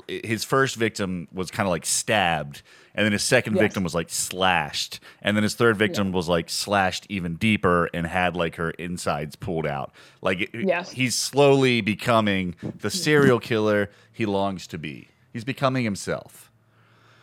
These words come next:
Speaker 2: Like an escalation.
Speaker 1: Right, escalation.
Speaker 2: Yeah.
Speaker 1: Uh, but, but, you know, he wasn't going around, uh, uh, you know, uh, dropping pianos on people's heads, too.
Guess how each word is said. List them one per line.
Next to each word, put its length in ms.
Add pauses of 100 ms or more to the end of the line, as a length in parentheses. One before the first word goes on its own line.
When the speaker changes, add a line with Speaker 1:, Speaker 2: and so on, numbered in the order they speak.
(560)
Speaker 2:
Like 120
an 100
escalation. 680 (200)
Speaker 1:
Right, 280
escalation. 680
Speaker 2:
Yeah. 160 (480)
Speaker 1:
Uh, 360
but, 380
but, 140
you 140
know, 180
he 160
wasn't 380
going 260
around, 600
uh, 40
uh, 600 (100)
you 140
know, 320
uh, 200
dropping 580
pianos 520
on 140
people's 340
heads, 540 (480)
too. 340